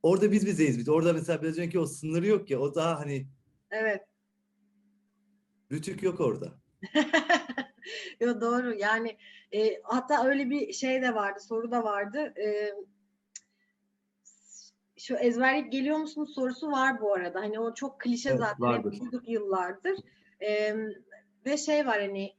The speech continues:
Speaker 2: e, birbirinizi nasıl takip ediyorsunuz? Yani mesela çok güzel bir, e, şeydi o da. E, mesela benim aklımda bir şey var. Senin aklında da bir şey var. İkimizin aklında bir şey var. Sahneye çıktık ve sen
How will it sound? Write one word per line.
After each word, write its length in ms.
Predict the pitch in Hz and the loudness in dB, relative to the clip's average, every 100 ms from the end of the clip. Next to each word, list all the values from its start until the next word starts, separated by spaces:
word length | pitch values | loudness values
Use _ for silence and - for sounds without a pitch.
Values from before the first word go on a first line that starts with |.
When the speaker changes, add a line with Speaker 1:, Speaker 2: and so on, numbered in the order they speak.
| _ | _
Speaker 2:
e, 200 | 196 196 | -6 -4
birbirinizi 640 | 233 240 285 302 330 330 | -4 -2 -2 -2 -2 -4
nasıl 260 | 311 311 381 | -4 -4 -6
takip 440 | - 247 214 202 | -2 -2 -2 -4
ediyorsunuz? 520 | 190 180 175 175 185 202 | -4 -2 -6 -8 -8 -2
Yani 240 | 226 240 | 0 0
mesela 480 | 262 269 277 277 269 - | -2 -4 -4 -4 -6 -8
çok 220 | 302 302 233 | -10 -10 -12
güzel 340 | 233 277 285 | -4 -2 0
bir, 220 | 254 214 - - | -2 -4 -6 -6
e, 400 | 185 185 175 - | -4 -4 -6 -10
şeydi 420 | - 202 190 190 | -6 -4 -4 -4
o 160 | 185 208 | -6 -4
da. 140 | 339 - - - - | -6 -6 -18 -20 -12
E, 160 | 208 208 | -6 -4
mesela 460 | 247 302 294 294 302 | -2 -2 2 2 2
benim 200 | 311 302 | 0 0
aklımda 380 | 247 311 339 | -2 -2 -2
bir 60 | 294 | -2
şey 240 | - 302 | -2 -2
var. 200 | 202 160 - _ - | 0 -2 -6 _ -4
Senin 160 | 320 | 0
aklında 420 | 302 294 294 285 | 0 0 -4 0
da 120 | 240 381 | 0 -2
bir 40 | |
şey 260 | - 349 330 | -6 -6 -2
var. 160 | 285 403 - - | -2 -4 -12 -10
İkimizin 380 | 247 320 320 294 | -6 -4 -4 -2
aklında 440 | 269 262 262 262 | -4 -4 -2 -2
bir 40 | 294 | 0
şey 200 | 311 247 | -2 0
var. 180 | 254 | 0
Sahneye 460 | 370 302 277 294 302 | 0 0 0 -2 -2
çıktık 400 | 277 240 - - | -6 -10 -12 -4
ve 100 | 302 | -4
sen 340 | 302 320 330 | 0 0 0